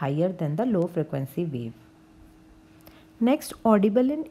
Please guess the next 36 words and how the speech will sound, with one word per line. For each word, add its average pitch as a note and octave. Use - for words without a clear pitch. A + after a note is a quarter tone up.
inaudible F3+
sound, A#2+
जो G3
मैं G3+
आपको F3+
बता E3
रही D3
थी E3
कि A3+
कितने A#3
इसकी A#3+
एक A3+
limit F#3
होती B2+
है। C3
Audible E3
sound D3+
is -
the G#3+
sound F#3
which A3+
we F3+
can G#3
hear। B2+
It G#3+
has B3
frequency E3
between G3
twenty F#3+
hertz E3+
and A#3+
twenty E3+
thousand F3
hertz। C3
ओके, F#3
अगर A#3